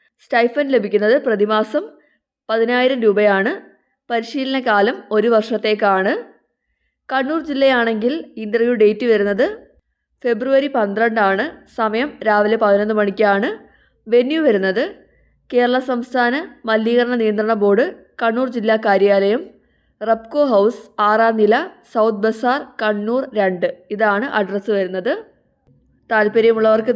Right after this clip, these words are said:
നേരിട്ട് ഇന്റർവ്യൂവിൽ പങ്കെടുക്കാവുന്നതാണ്. ഇനി തൃശ്ശൂർ ജില്ലയുടെ നോക്കാം. തൃശ്ശൂർ ജില്ലയിലും തസ്തിക വരുന്നത് ഗ്രാജുവേറ്റ് എഞ്ചിനീയറിംഗ് അപ്രന്റീസ് ആണ്. ക്വാളിഫിക്കേഷൻ വേണ്ടത് ബിടെക് ആണ്. ബിടെക്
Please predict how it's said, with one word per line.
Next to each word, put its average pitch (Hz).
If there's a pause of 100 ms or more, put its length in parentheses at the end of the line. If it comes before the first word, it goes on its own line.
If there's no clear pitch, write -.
നേരിട്ട് 226 (180)
ഇന്റർവ്യൂവിൽ 220
പങ്കെടുക്കാവുന്നതാണ്. 202 (800)
ഇനി 220 (400)
തൃശ്ശൂർ 277
ജില്ലയുടെ 214
നോക്കാം. 202 (880)
തൃശ്ശൂർ 247 (100)
ജില്ലയിലും 226 (100)
തസ്തിക 233
വരുന്നത് 220 (100)
ഗ്രാജുവേറ്റ് 214
എഞ്ചിനീയറിംഗ് 214
അപ്രന്റീസ് 208 (100)
ആണ്. 190 (600)
ക്വാളിഫിക്കേഷൻ 233 (100)
വേണ്ടത് 233 (100)
ബിടെക് 233 (100)
ആണ്. 247 (240)
ബിടെക് 220